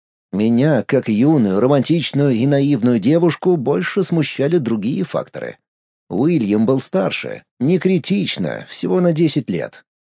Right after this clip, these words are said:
Однако тогда эта разница казалась мне колоссальной. К тому же он не обладал привлекательной внешностью. Боже, в первую нашу встречу Уилл показался мне настоящим монстром.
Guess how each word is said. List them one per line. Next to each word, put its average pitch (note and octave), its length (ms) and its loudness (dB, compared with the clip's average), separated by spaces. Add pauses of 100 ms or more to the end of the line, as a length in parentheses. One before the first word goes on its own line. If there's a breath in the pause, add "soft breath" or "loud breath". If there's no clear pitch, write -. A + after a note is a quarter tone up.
(220)
Однако E3 680 2
тогда D#3 540 2
эта C#3+ 240 2
разница G3 540 2
казалась A#2 540 0
мне D3+ 140 -2
колоссальной. E3 760 -4 (240)
К - 60 -18
тому E3 320 2
же F#2 180 -4
он C#3+ 320 2
не G#3 80 2
обладал G3+ 480 2
привлекательной A2+ 720 0
внешностью. A2+ 720 -4 (960)
Боже, G2+ 1000 0
в - 160 -12
первую E3+ 400 2
нашу C#3 260 0
встречу D3+ 480 -2
Уилл C#3 300 2
показался D3+ 600 2
мне E3+ 200 4
настоящим E3+ 640 0
монстром. F3+ 600 0